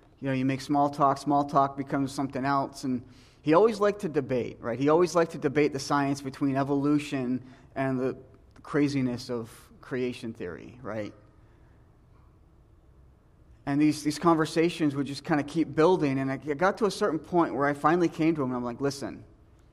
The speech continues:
if I was able to prove to you, scientifically or whatever, without a shadow of a doubt that God is real and that he died for your sins, would you believe?" Enough with this nonsense of theory and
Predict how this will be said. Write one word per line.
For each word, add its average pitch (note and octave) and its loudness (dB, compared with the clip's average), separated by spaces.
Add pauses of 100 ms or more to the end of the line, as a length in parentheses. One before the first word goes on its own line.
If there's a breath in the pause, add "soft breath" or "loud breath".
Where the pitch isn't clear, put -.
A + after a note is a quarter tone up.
(440 soft breath)
if D#3 0
I F#3 8
was C4 2
able A3+ 2
to F#3+ -2
prove A3+ -2
to D#3 -6
you, F#2+ -6 (1120)
scientifically A3 2
or F#3 6
whatever, E3 4 (240 loud breath)
without E3 4
a C#3+ -2
shadow F#3+ 2
of A3 4
a G#3+ 4
doubt E3 2
that C3 -2
God F3 4
is C3+ 0
real E3 4
and C#3+ 2
that C#3 2
he C3 0
died D3+ 2
for - -4
your C#3+ 2
sins, C3 -6
would C3+ -4
you D#3 2 (360 loud breath)
believe?" B2+ -6 (1300)
Enough G3+ 2
with B3 -2
this - -2 (280 soft breath)
nonsense F#3+ 2
of D#3+ -2
theory F3 4
and C#3+ 0